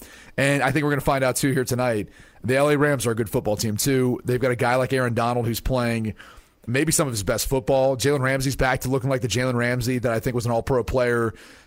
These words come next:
during his time in Jacksonville. I like what they're doing offensively. Uh, th-, this is, this is a tough team now. Like, like this, I think, is a team that so far looks to be,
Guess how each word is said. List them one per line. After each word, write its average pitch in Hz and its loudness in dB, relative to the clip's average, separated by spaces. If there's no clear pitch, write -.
during 131 2
his 123 0
time 120 2
in 101 0
Jacksonville. 117 2
I 117 -2
like 123 0
what 147 0
they're 139 0
doing 127 -2
offensively. 131 -2
Uh, 117 0
th-, 135 0
this 156 2
is, 170 0
this 123 0
is 196 0
a 220 2
tough 175 0
team 185 0
now. 90 -2
Like, 123 -4
like 131 -2
this, 156 0
I 147 2
think, 156 0
is 135 0
a 139 2
team 143 -2
that 123 0
so 170 4
far 151 4
looks 147 2
to 139 0
be, 123 0